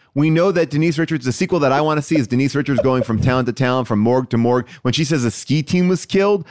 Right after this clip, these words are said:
I gotta go check out that body. Like, this is a town that is used to this kind of level of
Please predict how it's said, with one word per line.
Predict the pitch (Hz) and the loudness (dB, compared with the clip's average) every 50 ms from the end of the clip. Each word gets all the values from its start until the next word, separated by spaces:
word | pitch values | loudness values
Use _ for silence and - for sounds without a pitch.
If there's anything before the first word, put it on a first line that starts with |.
| - - | -10 -4
I | - 147 | 0 0
gotta | 147 151 147 | 2 2 2
go | 151 143 | 2 0
check | - - 160 143 143 | 0 0 -2 0 0
out | 139 131 110 | -2 0 0
that | 139 135 131 107 | 0 -2 0 0
body. | 127 127 135 151 160 165 | 0 0 2 2 2 0
Like, | 156 143 131 - - - - - | 0 0 -2 -4 -10 -20 -12 -6
this | - 127 135 208 240 240 - | -2 0 2 2 0 0 0
is | 254 254 226 214 | -2 0 0 0
a | 240 | -2
town | 233 - - 196 185 180 180 175 170 | -4 -2 -2 0 2 2 2 2 0
that | 160 151 | 0 0
is | 139 123 113 117 | 0 -2 -2 -2
used | 131 165 175 - - | -2 -2 -2 -2 -2
to | - 175 | -2 -2
this | 147 160 151 - | 0 -2 -2 -4
kind | - 135 143 143 143 143 | -4 -2 0 0 0 0
of | 139 123 120 | 0 0 0
level | 123 131 127 117 123 127 123 123 - | 0 2 2 2 2 0 0 0 0
of | 113 107 107 107 107 98 - | 0 0 2 0 0 -2 -6